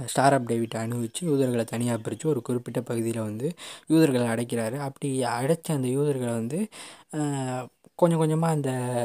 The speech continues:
ஜெர்மனிய படை வீரர்களை வச்சு கொலை பண்ண ஆரம்பிக்கிறாரு. இப்படி கொலை பண்ணிக்கிட்டு இருக்கும்போது அந்த மனுஷனுக்கு மனுஷன் காரணமே இல்லாம ஒருத்தனை கொல்லணும்,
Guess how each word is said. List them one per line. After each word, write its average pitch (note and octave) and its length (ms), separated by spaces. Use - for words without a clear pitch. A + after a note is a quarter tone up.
ஜெர்மனிய C#3 440
படை B2+ 220
வீரர்களை A#2 320
வச்சு A2+ 220
கொலை B2 200
பண்ண A#2 260
ஆரம்பிக்கிறாரு. A2 540
இப்படி - 220
கொலை F#3+ 200
பண்ணிக்கிட்டு D#3 360
இருக்கும்போது B2+ 280
அந்த B2+ 180
மனுஷனுக்கு E3 400
மனுஷன் C#3 400
காரணமே C#3+ 480
இல்லாம C3 300
ஒருத்தனை A2+ 400
கொல்லணும், A#2 420